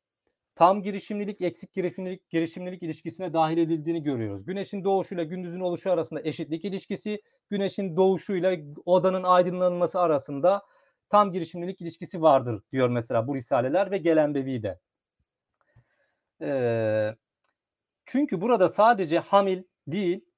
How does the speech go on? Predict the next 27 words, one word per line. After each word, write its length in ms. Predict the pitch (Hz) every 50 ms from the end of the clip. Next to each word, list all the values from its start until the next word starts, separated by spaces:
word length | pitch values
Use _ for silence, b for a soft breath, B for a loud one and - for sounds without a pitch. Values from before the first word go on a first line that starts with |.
| _ _ _ _ _ _ _ _
yüklem, 560 | - 113 131 151 - - 185 190 190 170 131 - _ _ _ _ _ _ -
e, 300 | 135 117 113 110 110 107
teorisi 480 | - 151 147 143 143 147 - - 160 127
değil, 300 | 151 190 185 151 151 190 - _ _ _ _ _ _ _ _
yani 340 | 135 139 135 127 127 123 120
tümellik 500 | - - 151 147 147 143 147 165 160 -
teorisi 500 | - 147 135 127 120 113 - 127 117 110
değil, 260 | 135 165 175 202 220 - _ _ _ _ _ _ _ _ _
aynı 340 | - 156 180 202 208 208 185
zamanda 580 | 156 160 151 147 143 143 139 143 156 202 196
tahakkuk 580 | - 180 139 123 175 175 - - - 214 - -
da 80 | 180
işin 220 | 156 139 - 151 139
içine 220 | 120 - 156 139
giriyor 420 | 131 131 151 165 190 208 220 190 165
ve 220 | 180 202 214 226 - _ _ _ _ _ _ _
sıdk 560 | _ - - - 220 233 - _ - - _ _ _ _ _ _ _ _ _ -
yani 400 | 127 151 165 175 180 180 165 135
bir 140 | 151 180 160
şeyin 320 | 147 - 190 196 202 180
bir 80 | 170 175
şeye 240 | 170 - 196 185 180
söylenebilir 600 | - - 175 170 170 180 190 190 170 175 208 202
olması 640 | 202 185 175 160 156 151 - - 208 226 240 - _ _ _ _ _ -
ya 160 | 190 208 -
tahakkuk 540 | - 185 156 175 185 180 - 226 - _ 196
bakımından 640 | 208 208 - 214 196 214 208 208 214 226 233 226